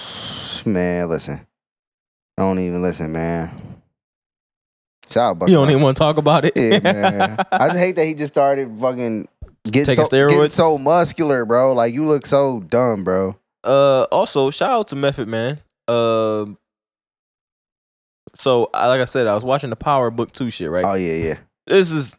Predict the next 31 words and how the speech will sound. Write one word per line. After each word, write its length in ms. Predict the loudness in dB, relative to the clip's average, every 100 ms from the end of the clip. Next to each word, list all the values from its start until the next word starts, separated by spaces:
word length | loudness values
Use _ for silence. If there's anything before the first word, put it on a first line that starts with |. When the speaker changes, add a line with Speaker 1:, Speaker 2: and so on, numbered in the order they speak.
| _
Speaker 2:
I 60 | 0
don't 100 | 2
know 60 | 4
how 100 | 2
this 120 | 2
is 40 | 2
gonna 160 | 0
sound, 360 | 2 0 0 0
but 120 | 2
he 60 | 4
has 180 | 2 2
a 80 |
sex 300 | 0 0 0
scene 240 | -4 -8 -6
on 140 | -8
there. 180 | -8 -10 -14 -8
Speaker 1:
<laughs> 120 | -8 -6 -8 -8 -4
Uh, 200 | 0 0
Tyron, 360 | -2 0 0 0
don't 120 | 0
tell 140 | -2 -4
me 80 | -6
that 140 | -12
you, 60 | -14 -10
come 140 | -8 -6
on, 120 | -8
man. 240 | -10 -12 -18 _ -18 -6
Speaker 2:
He 360 | 0 2 2 -2 0
is, 280 | 2 0 0
is, 240 | -2 0
uh, 360 | 2 2 2